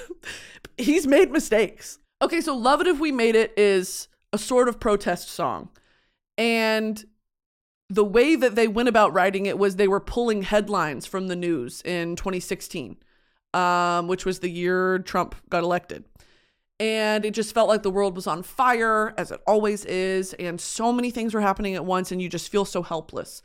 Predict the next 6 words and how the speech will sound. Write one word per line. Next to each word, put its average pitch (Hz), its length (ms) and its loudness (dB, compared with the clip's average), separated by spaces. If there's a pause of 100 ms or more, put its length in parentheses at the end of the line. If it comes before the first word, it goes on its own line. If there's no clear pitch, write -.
(480)
And 202 480 0 (140)
they 185 480 0
made 208 520 0
this 196 400 -2 (320)
protest 320 420 0
song - 440 -6